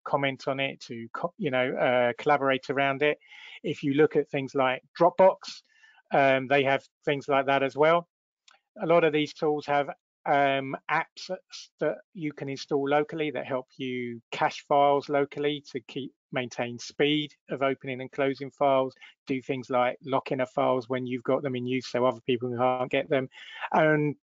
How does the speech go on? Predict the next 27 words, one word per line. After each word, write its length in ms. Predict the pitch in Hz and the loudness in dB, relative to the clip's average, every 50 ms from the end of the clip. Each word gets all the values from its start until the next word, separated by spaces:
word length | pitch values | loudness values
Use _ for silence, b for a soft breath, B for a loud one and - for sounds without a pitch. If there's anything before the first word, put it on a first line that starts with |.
| _ _ - - | _ _ -2 2
even 240 | 202 180 160 143 151 | 4 4 4 4 4
add 220 | 147 147 143 143 - | 4 4 2 0 -2
some 180 | - - 139 | -6 -4 0
metadata 540 | 139 147 143 - 135 - 131 127 123 - - | 0 0 -2 -2 -4 -2 0 0 0 0 -2
around 320 | 131 127 131 135 131 123 | 0 2 2 2 0 0
it 100 | 85 - | -4 -8
so 180 | - - 131 127 | -4 -4 -4 -4
people 400 | - - 127 - 135 127 135 - _ | -4 -6 -6 -4 -4 -4 -4 -6 _
can 160 | - 135 131 | -4 0 0
understand 680 | 131 127 120 123 - - - 131 123 123 123 123 123 - b b b b b b b b b b b 190 | 0 0 -2 -6 -10 -4 -2 0 0 0 0 -2 -6 -10 b b b b b b b b b b b -10
where 300 | 139 127 135 131 131 131 | 2 4 4 6 6 4
things 320 | 131 - 139 127 123 110 - | 2 -2 -6 -6 -4 -2 2
are. 240 | 131 120 107 98 - _ _ _ _ _ _ _ _ _ _ _ _ _ _ _ _ | 2 2 2 0 -4 _ _ _ _ _ _ _ _ _ _ _ _ _ _ _ _
You 220 | 135 139 156 160 | -2 0 0 0
can 260 | 147 - 156 151 143 147 | 2 2 0 2 2 2
institute, 800 | 147 135 - - 151 143 - - 156 143 139 139 135 139 147 - - | -2 -4 -6 -12 -14 -14 -8 -4 0 0 0 2 0 -2 -2 -2 0
um, 600 | 175 143 139 135 131 131 131 131 127 127 131 127 | 0 2 4 4 4 4 4 4 4 2 0 -2
processes 560 | - - 143 135 - - 139 - - 131 110 | -2 0 0 0 0 -4 -8 -8 -8 -10 -6
around 320 | 131 127 127 127 127 127 120 | -4 -2 0 0 0 -2 -4
things 320 | - - 127 123 - - | -8 -10 -10 -10 -6 -4
like 180 | 127 120 120 - | -2 -2 -2 -2
spreadsheets 1040 | - - - - 160 156 147 - - - 156 151 147 160 - - _ - - - - | -8 -14 -2 2 2 2 2 0 -2 0 2 2 2 0 -4 -12 _ -20 -20 -18 -14
and 160 | - 151 131 | -14 -12 -10
shared 300 | - - - 143 143 143 | -8 -2 2 2 2 2
spreadsheets 600 | - - - - 147 139 - - 139 143 - - 156 | 0 -4 -2 -2 -2 -2 -2 -6 -6 -6 -6 -10 -8
in 100 | 139 135 | -8 -8
Office 300 | 135 - - 151 127 | -8 -6 -8 -8 -8